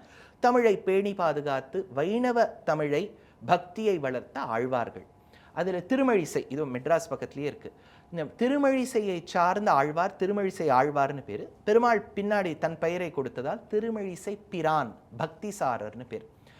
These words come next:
அவர் சாதிச்ச ரெண்டு பிரபந்தங்கள் நான்முகன் திருவந்தாதி,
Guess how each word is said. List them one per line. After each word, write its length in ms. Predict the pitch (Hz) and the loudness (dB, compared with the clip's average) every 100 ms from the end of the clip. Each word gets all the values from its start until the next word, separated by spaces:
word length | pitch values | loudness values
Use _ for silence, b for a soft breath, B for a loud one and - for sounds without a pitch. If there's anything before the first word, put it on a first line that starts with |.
| b b | b b
அவர் 300 | - 165 214 - | 0 2 2 4
சாதிச்ச 440 | 190 214 247 247 | 4 4 2 0
ரெண்டு 320 | 175 147 165 - | -2 -2 -6 -6
பிரபந்தங்கள் 600 | 139 165 175 147 131 - | -4 -4 -6 -6 -6 -6
நான்முகன் 680 | 135 139 165 220 220 202 175 | -4 0 0 0 0 0 -2
திருவந்தாதி, 800 | 139 123 110 98 90 90 127 | -4 -4 -6 -8 -10 -10 -10